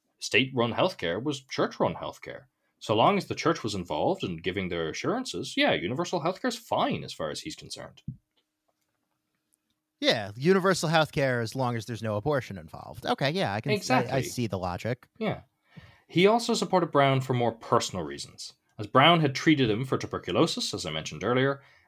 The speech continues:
Speaker 1: and because Brown, in his eyes, was being unfairly persecuted, just like he had been during the Locke Tribunal. So for, like, real petty
Speaker 2: And just
Speaker 1: personal
Speaker 2: like Jesus.
Speaker 1: Yeah, and just like Jesus. He was also Jesus too. So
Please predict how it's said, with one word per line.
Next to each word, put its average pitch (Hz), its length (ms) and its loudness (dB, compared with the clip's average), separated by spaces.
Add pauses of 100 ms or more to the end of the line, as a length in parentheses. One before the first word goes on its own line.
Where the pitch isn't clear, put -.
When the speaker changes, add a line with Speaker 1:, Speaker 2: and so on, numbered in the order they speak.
(120)
Speaker 1:
and 190 280 4
because 202 340 -2
Brown, 170 680 0
in 110 100 -6
his 175 220 0
eyes, 92 340 -2
was 139 80 -6
being 151 260 2
unfairly 185 540 4
persecuted, - 720 -2 (280)
just - 260 -6
like 135 160 -2
he 180 240 -4
had 120 160 -2
been 78 300 -10 (140)
during 76 280 -6
the 90 80 -6
Locke 139 240 0
Tribunal. 71 500 -10
So - 140 -14
for, 90 120 -8
like, 87 160 -2
real 117 580 0 (200)
petty 104 200 0
Speaker 2:
And 156 160 0
just - 120 0
Speaker 1:
personal 151 340 2
Speaker 2:
like 135 200 0
Jesus. 110 640 -4
Speaker 1:
Yeah, - 120 4
and 127 140 6
just 110 340 2
like 135 160 0
Jesus. 117 480 -2
He 98 160 -4
was 101 160 -8
also 82 260 -4
Jesus 85 380 -8
too. - 220 -6 (1200)
So 135 680 4